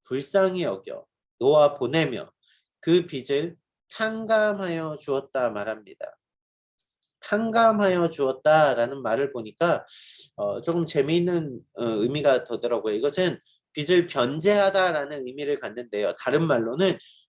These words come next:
용서하다라는 의미를 포함하는 말입니다. 용서하다. 주인은 종을 용서해 준 겁니다.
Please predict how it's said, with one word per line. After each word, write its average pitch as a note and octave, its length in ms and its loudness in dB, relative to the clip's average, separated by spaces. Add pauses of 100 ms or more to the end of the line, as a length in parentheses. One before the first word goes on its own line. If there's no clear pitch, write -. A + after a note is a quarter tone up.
(120)
용서하다라는 E3+ 1300 2
의미를 C#3 360 -4
포함하는 C#3+ 560 -4 (100)
말입니다. B2 540 -2 (200)
용서하다. B2+ 760 -6 (680)
주인은 F#3 380 4
종을 D#3 260 0
용서해 C3+ 380 0
준 A#2+ 160 -10
겁니다. G2 380 -14